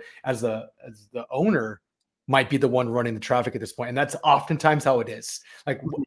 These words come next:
Speaker 1: the amount of times that we've inherited a business or a brand, and it's like, "Hey, I know everything intimately, and I'm the owner." I was like, "Yeah, because you're a marketer at heart, and you are, you fe-, figured out how to sell a s-, a specific product." That happens all the time.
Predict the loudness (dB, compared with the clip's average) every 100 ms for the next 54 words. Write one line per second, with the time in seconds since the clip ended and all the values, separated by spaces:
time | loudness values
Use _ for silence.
0 | -4 0 4 4 4 4 4 4 2 0
1 | -2 -2 2 2 4 2 -2 -4 -4 -4
2 | -2 -4 -4 -8 -6 -6 -8 -12 -12 -6
3 | -4 0 0 0 -6 -4 0 0 0 -2
4 | -2 -4 -6 -8 -8 -6 -6 -6 -6 -8
5 | -8 -6 -2 -2 -2 0 -2 -2 -2 0
6 | 0 -2 -12 _ _ 0 2 4 2 0
7 | -6 -6 -4 -2 -4 -6 -6 -4 -6 -10
8 | -12 -6 -8 -4 -2 0 2 0 0 0
9 | 0 0 -4 -10 -12 -12 -8 -6 -2 0
10 | 0 -2 -4 -6 -8 -6 -6 -6 -6 -10